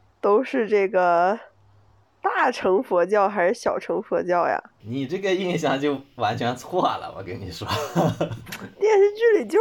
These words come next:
Speaker 1: 是这么演的吧？然后缺一种，
Speaker 2: 你这
Speaker 1: 所以他要去西天求取真经，来让我们的图书馆丰富一下。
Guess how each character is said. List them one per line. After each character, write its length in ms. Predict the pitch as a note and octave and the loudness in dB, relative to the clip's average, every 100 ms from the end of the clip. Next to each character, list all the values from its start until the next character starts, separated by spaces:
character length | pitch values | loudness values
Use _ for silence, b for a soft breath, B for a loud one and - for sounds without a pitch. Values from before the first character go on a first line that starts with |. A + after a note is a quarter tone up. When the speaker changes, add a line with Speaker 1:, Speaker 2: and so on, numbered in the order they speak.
| A#4+ | 6
Speaker 1:
是 80 | F4 | 4
这 140 | E4 | 0
么 100 | D#4+ | 0
演 320 | C#4 G3+ F3 | 2 2 2
的 100 | E3 | 0
吧？ 560 | F#3+ G3+ F#3 D#3 C3 - | 2 4 4 2 0 -4
然 120 | G#3+ A3+ | -2 2
后 120 | B3+ | 0
缺 420 | - - F4 F#4 | 0 0 4 6
一 120 | G4+ | 6
种， 120 | G4+ | 4
Speaker 2:
你 60 | E4 | 2
这 200 | F3 F3+ | 4 2
Speaker 1:
所 280 | - A3 C4 | 2 4 4
以 120 | D#4 | 2
他 140 | B3+ | 2
要 160 | A#3 A#3 | 4 4
去 180 | A#3+ A#3 | 2 -4
西 240 | A#3 - | -8 -10
天 320 | A3 C4 A3+ | -4 2 2
求 240 | A3 G#3+ F#3 | 2 0 0
取 220 | - F#3 | -2 -4
真 300 | G3+ F#3+ A3+ | 0 0 2
经， 360 | G3 G3 G3 B3+ | 0 2 2 -2
来 200 | - G3 | 0 2
让 240 | A3+ B3+ A#3 | 4 6 6
我 120 | F#3+ | 4
们 200 | D#3 E3+ | 4 2
的 160 | G#3 G#3+ | 4 2
图 260 | - - | 0 -4
书 160 | G#3 A3 | -2 0
馆 220 | G#3+ E3 | 2 2
丰 220 | G3 G3 A3+ | 2 0 0
富 240 | - G3 | 0 -2
一 120 | C#3+ | -2
下。 280 | F#3 - A#3 | -4 -6 -6